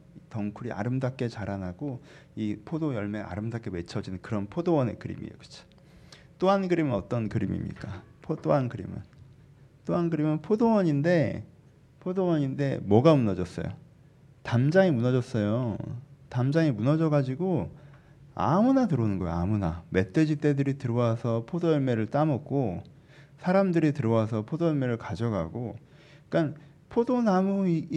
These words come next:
이들이 이렇게 맺혀져 있는데 이게 포도원의 기본은 뭡니까? 포도원의 기본은 방어잖아요.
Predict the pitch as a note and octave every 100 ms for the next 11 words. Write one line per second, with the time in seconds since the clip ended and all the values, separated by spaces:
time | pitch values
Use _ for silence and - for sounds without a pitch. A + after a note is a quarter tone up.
0 | F3 D#3+ - C3+ D#3+ E3+ D3+ D3+ D#3+ A2
1 | G#2 - E3+ E3 C3 C#3 C3+ C#3 - A#3
2 | B3+ A#3+ A3 G3 F3+ - B2+ A2+ C#3+ D#3+
3 | F2+ F2+ F#2+ D#2+ D#2+ - G3 A3+ A3 D#3
4 | - G#2 B2 B2+ - E2+ G#2 D#3 E3 G2